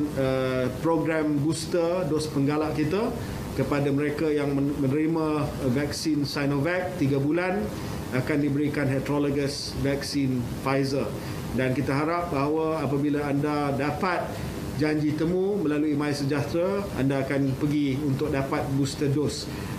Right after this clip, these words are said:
yang akan merangsang lagi sistem imun kita.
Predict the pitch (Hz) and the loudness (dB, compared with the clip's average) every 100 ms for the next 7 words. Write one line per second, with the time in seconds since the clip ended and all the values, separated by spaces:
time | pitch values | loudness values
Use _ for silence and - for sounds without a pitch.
0 | - 143 147 156 135 156 139 139 151 151 | 0 2 2 0 0 0 2 2 0 0
1 | 135 185 156 143 143 135 107 - 147 - | 0 -2 0 0 0 0 -2 -2 -2 0
2 | 156 151 147 156 147 135 143 143 | 0 2 2 2 0 0 0 0